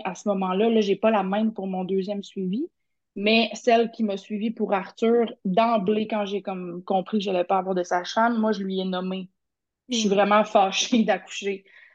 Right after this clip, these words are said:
Speaker 1: en milieu hospitalier. Ça me tente pas, j'ai des peurs. Euh, fait que je pense que ça aussi, ça aide quand on est vraiment transparent avec notre médecin, puis qu'on se nomme entièrement, puis qu'on, qu'on nomme nos peurs,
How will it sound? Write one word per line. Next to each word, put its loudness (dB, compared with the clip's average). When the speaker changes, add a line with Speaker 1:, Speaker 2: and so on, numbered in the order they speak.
Speaker 1:
en 4
milieu 4
hospitalier. -4
Ça -2
me 0
tente -4
pas, 2
j'ai 2
des -2
peurs. 4
Euh, 2
fait -2
que -6
je -10
pense -4
que -2
ça 0
aussi, -4
ça -6
aide -2
quand -8
on -4
est 0
vraiment 0
transparent -2
avec 0
notre -6
médecin, -4
puis 4
qu'on 4
se 2
nomme 8
entièrement, 2
puis -10
qu'on, 0
qu'on -4
nomme -2
nos 4
peurs, 0